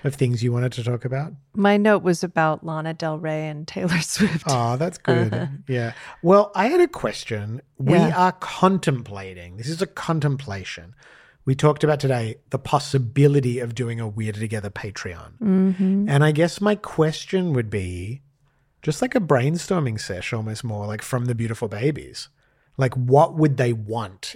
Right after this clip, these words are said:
Speaker 1: if there was gonna be a bunch of exclusive content coming for, like, a five or a ten dollar a month supporting the show?
Speaker 2: Yeah.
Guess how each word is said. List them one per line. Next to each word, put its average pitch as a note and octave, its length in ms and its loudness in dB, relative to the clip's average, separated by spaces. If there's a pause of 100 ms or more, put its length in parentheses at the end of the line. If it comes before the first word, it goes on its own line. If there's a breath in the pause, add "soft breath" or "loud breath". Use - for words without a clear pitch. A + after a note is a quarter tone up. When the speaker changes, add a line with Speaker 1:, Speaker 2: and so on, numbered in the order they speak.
Speaker 1:
if C#3 180 0
there D#3+ 120 8
was D#3 140 4
gonna D3+ 220 2
be C3+ 100 4
a C3 60 4
bunch A#2+ 320 -4
of A#2 80 -6
exclusive A#2 680 -6
content G2 560 -8
coming F#2 440 -10 (260 soft breath)
for, - 140 -4
like, A#2 200 -4
a A#2 60 -6
five A2+ 480 -2
or A2 60 -2
a A2 40 -6
ten A2 220 -4
dollar G#2 260 -4
a G#2 60 -6
month G2+ 240 -8
supporting G2+ 720 -8 (200)
the A#2 80 -4
show? - 580 -8
Speaker 2:
Yeah. F#3 320 2